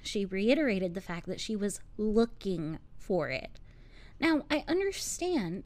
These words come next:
that if you are suspecting someone of being abused, that you have to look for the evidence of it, right? But the way that she is going about this, it's like she's saying that she is trying to find it, like she is hunting for it.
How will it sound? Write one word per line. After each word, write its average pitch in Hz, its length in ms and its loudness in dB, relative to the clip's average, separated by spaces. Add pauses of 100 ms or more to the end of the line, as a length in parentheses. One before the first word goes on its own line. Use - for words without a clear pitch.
that 254 300 -4
if 311 260 0
you 269 260 0
are 240 120 -2
suspecting 220 1080 -2 (320)
someone 277 460 2
of 214 140 -2
being 240 320 2
abused, 202 840 2 (380)
that 262 200 -2
you 247 120 2
have - 180 2
to 254 140 2
look 269 200 2
for 240 180 -2
the 196 120 -2 (100)
evidence 180 460 0
of - 160 -2
it, - 140 -2
right? 190 480 2 (640)
But 302 340 4
the 285 100 2
way 262 380 2
that 311 220 2
she 285 180 2
is 233 140 2
going 262 280 4
about 233 400 0
this, 180 380 0 (320)
it's - 220 -4
like 294 160 -2
she's - 280 -4
saying 262 640 2 (320)
that 240 180 2
she 269 440 0
is 233 220 -2
trying 269 640 2
to - 160 -6
find 262 480 2
it, - 120 -8
like 214 160 0
she 214 220 -2
is 190 120 -4
hunting 294 640 4
for 139 300 -2
it. - 260 -4